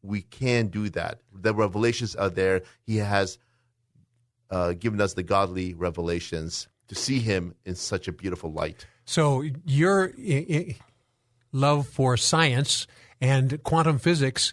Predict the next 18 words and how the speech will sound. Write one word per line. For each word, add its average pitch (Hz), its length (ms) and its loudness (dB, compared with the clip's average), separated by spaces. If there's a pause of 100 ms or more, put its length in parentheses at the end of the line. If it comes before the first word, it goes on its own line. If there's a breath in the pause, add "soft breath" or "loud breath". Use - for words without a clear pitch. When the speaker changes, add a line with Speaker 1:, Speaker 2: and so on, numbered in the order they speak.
(160 loud breath)
Speaker 1:
Mm-hmm. 87 140 -6
Speaker 2:
you 151 120 4
begin 165 320 4
to 143 60 2
s-, 131 200 -2
you 147 140 2
began 143 280 2
to 123 60 2
see 139 160 2
common 156 320 4
denominators 131 680 4
between 131 480 2 (220 loud breath)
the 131 100 2
miracles 135 480 4
of 110 160 0
Jesus 139 680 2 (240 loud breath)
and 131 160 2
quantum 151 520 4